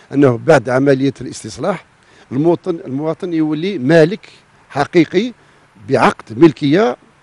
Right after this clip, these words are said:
آه، من طرف أملاك الدولة، عنده عقد ملكية يولي هو المالك لقطعة الأرض هذه. دوك ولهذا عندنا إقبال كبير مع، من طرف مواطن تيميمون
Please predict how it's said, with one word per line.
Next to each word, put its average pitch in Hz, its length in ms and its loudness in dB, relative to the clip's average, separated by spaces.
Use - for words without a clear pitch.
آه، 101 840 -10
من 127 100 0
طرف 131 300 0
أملاك 120 240 -4
الدولة، 131 400 -2
عنده 143 300 0
عقد 131 220 -6
ملكية 135 380 -8
يولي 131 300 -4
هو 151 180 -2
المالك 180 420 -2
لقطعة 131 440 -8
الأرض 117 200 -6
هذه. 101 220 -8
دوك 127 160 -14
ولهذا 151 640 2
عندنا 139 300 -4
إقبال 143 320 0
كبير 175 500 -6
مع، 127 120 -8
من 123 160 -6
طرف 131 280 -2
مواطن 131 320 -4
تيميمون 135 460 -6